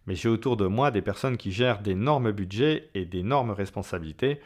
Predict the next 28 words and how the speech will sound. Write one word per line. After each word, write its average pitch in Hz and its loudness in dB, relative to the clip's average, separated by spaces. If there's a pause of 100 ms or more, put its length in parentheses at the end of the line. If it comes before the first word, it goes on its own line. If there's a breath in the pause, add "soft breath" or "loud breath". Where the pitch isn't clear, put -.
(300 loud breath)
et 107 -2
je 117 0
sais 113 -2
que - -12
personne 139 2
n'utilise 110 -4
de 87 -4
matrice 107 -2
ou 90 -8
de 82 -6
canvas 113 0 (320 loud breath)
dans 95 -4
ce 107 -2
genre 127 2
de 107 0
cas. 101 -8 (480)
Le 95 -4
maximum 120 4
est 101 -2
éventuellement 98 0
un 78 -4
tableau 127 6
avec 85 0
les 90 -4
pour 165 2
et 85 -2
les 107 2
contre, 151 0